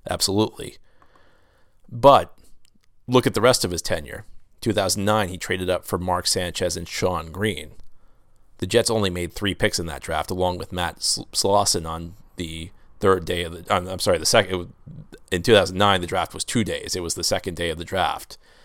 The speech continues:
They traded up at the beginning of the day for Sean Green, and then they drafted Matt Slauson later on. Then in twenty ten, they made any number of trades. They made a number of deals for veteran players, giving up twenty ten draft picks.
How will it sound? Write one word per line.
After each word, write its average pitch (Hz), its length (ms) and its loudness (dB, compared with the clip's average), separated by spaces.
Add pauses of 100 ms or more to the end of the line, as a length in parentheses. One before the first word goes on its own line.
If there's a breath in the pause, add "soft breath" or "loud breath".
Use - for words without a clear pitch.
(200 soft breath)
They 87 380 -2
traded 95 320 4
up 90 240 -2 (280)
at 82 120 0
the - 60 -12
beginning 104 360 4
of 95 80 2
the 95 60 -2
day 90 240 0
for - 120 -10
Sean 87 340 -2
Green, 90 340 -2
and 85 120 -6
then 87 80 -6
they 82 120 -6
drafted 87 360 -2
Matt 90 240 -4
Slauson 92 560 0
later 87 300 -4
on. 87 300 -4 (540 soft breath)
Then 101 140 0
in 98 80 -6
twenty 92 320 -4
ten, 90 480 2 (480 soft breath)
they - 140 0
made 90 280 -2
any 98 240 -2
number 101 400 4
of 87 80 -2
trades. 82 600 -2
They 80 260 -2 (100)
made 90 180 0
a 87 40 -8
number 90 240 -2
of 85 80 -4
deals 90 220 -4
for 87 100 -10
veteran 92 460 -6
players, 90 340 -2
giving 87 260 -8
up 82 120 -8
twenty 90 340 -6
ten 92 240 -6
draft 87 420 -2
picks. - 400 -4